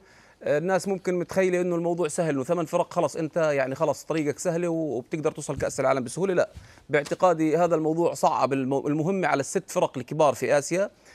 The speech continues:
لأنه أكيد ال-، ال-، ال-، ف-، طريقة التحضير وطريقة الإعداد وطريقة الاستعداد للوصول صارت أصعب بمراحل، صار في فرص للفرق الثانية بشكل أكبر من، من ال-، من السابق، فبالتالي باعتقادي المباريات راح تكون صعبة جدا على كل ال-، الفرق وعلى كل المنافسين.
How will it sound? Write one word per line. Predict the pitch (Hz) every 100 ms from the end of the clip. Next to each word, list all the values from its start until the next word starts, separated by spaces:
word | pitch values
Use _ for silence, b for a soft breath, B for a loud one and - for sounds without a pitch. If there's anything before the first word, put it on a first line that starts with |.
| B -
لأنه | 139 165 160 147 -
أكيد | 139 185 131
ال-، | 127 117
ال-، | 107 110
ال-، | 101
ف-، | 113 -
طريقة | - 156 170 165 147
التحضير | 123 117 110 - _ - 123 156 143
وطريقة | 113 117 139 -
الإعداد | 135 120 127 135 120
وطريقة | 110 143 -
الاستعداد | - 131 127 139 131 98 - b b -
للوصول | 156 165 156 185 185 185
صارت | 165 143 -
أصعب | 160 143 131
بمراحل، | 139 135 160 160 180 190
صار | - 156 139
في | 151
فرص | 135 156 131
للفرق | 127 - 147 -
الثانية | - 151 139 117
بشكل | - 147 139 120 175
أكبر | - 135 123
من، | 110 120 117
من | 123
ال-، | 120 117 113 110
من | 120 120
السابق، | 117 147 139 185 - b b b
فبالتالي | - 165 165 165 190 175
باعتقادي | 156 151 - 165 156
المباريات | 151 147 147 147 156 156
راح | 135
تكون | 147 - 160 147 139
صعبة | 127 143 139
جدا | 151 147 135
على |
كل | 135 156
ال-، | 143 123
الفرق | 117 110 120 110
وعلى | 95
كل | 107 135
المنافسين. | 123 107 - -